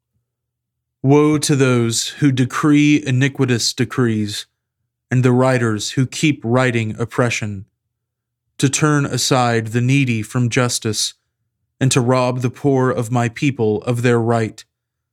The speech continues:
that widows may be their spoil, and that they may make the fatherless their prey. What will you do on the day of punishment,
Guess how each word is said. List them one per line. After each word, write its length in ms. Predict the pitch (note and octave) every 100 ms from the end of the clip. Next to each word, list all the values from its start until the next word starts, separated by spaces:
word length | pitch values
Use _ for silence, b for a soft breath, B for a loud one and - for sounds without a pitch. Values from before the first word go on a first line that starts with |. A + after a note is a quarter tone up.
| _ _ -
that 200 | C3 A#2+
widows 640 | C3 D3 B2 A2+ A2 - _
may 180 | B2 B2+
be 180 | A#2 B2
their 180 | A#2+
spoil, 680 | A2+ - B2+ A#2+ A2 G#2 G2 _ _ _ _ _ _ -
and 120 | B2+
that 160 | B2+ B2
they 220 | C3+ C3+
may 180 | B2+ B2
make 380 | B2 B2+ B2
the 80 | -
fatherless 800 | A2 - A#2+ A#2+ G#2+ G#2+ G#2 -
their 240 | A#2+ A#2 A2
prey. 560 | - A#2+ A2 G#2 G2+ - _ _ _ _ _ _ _ _ _ _ _ _ _ _ _ _ -
What 180 | C#3+ D3+
will 160 | D#3
you 180 | D3 C#3+
do 400 | B2+ B2+ A#2+ A2+
on 160 | B2 B2
the 80 |
day 220 | A#2 B2 A#2
of 140 | A2+
punishment, 680 | C3 A#2+ A#2 - A2+ -